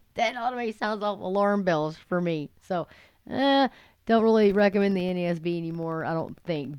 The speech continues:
But, uh, there's a lot of good translations out there. Don't listen to me. Anyway,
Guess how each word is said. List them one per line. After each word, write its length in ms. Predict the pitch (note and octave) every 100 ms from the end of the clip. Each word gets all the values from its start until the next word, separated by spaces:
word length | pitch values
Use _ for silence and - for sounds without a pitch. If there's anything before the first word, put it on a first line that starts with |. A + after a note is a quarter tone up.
| -
But, 440 | G#3 E3+ C3+ - - -
uh, 220 | D3+ D3
there's 160 | D3 D#3+
a 40 |
lot 120 | D#3+ D3
of 60 |
good 140 | D3 C#3+
translations 680 | - - D#3+ A3+ - D#3
out 160 | - -
there. 80 | F3+
Don't 140 | D#3 B2
listen 260 | C#3 -
to 60 | A#2+
me. 140 | C3+ -
Anyway, 240 | B3+ G3+